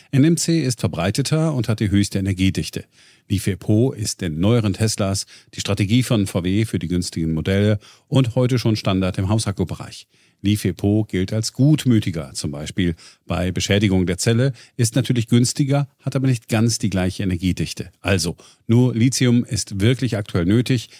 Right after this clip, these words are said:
natriumbasierte Batterien versprechen billig zu sein, aber da läuft eher noch die Forschung.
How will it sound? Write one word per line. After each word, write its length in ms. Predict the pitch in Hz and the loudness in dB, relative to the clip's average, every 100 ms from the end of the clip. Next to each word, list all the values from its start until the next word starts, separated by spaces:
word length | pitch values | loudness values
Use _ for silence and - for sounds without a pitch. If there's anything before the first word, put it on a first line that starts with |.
| _ | _
natriumbasierte 920 | 98 113 127 120 110 107 98 92 98 85 | -2 0 0 0 2 2 2 0 -4 -4
Batterien 460 | 87 87 92 95 | -6 -4 0 2
versprechen 500 | - 92 101 90 92 | 0 -2 -4 -4 -2
billig 240 | 123 135 131 | 2 2 0
zu 120 | 113 | 0
sein, 300 | 101 110 139 - - - | 2 2 0 -6 -18 -4
aber 400 | 104 117 127 123 | 0 0 0 0
da 100 | 104 | 0
läuft 340 | 95 95 - | 0 -2 -4
eher 200 | 98 85 | -4 -2
noch 140 | 82 | -2
die 100 | - | -4
Forschung. 400 | 113 82 - 80 | -2 -2 -2 -6